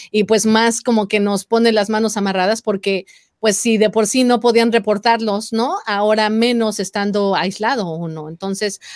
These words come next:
hay que poner muchísima atención. Y, por ejemplo, este, consejera, en ese caso, por ejemplo, ya que estamos durante eso de la pandemia,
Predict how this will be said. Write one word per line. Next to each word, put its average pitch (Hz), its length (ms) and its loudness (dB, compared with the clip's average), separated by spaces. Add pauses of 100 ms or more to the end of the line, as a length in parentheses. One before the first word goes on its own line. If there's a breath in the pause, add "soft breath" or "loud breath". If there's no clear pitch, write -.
hay 202 100 0
que 240 120 -2
poner 226 240 2
muchísima 226 420 0
atención. 196 480 -2 (320 loud breath)
Y, 233 140 2
por 247 160 4
ejemplo, 262 640 2
este, 214 560 2
consejera, 220 500 0
en 226 80 2
ese 233 220 -2
caso, 226 280 -8
por 233 140 -6
ejemplo, 202 360 -6
ya 202 200 -2
que 254 80 -8
estamos 233 340 -4
durante 202 440 -2
eso 220 180 -4
de 208 120 0
la 190 120 0
pandemia, 190 580 -2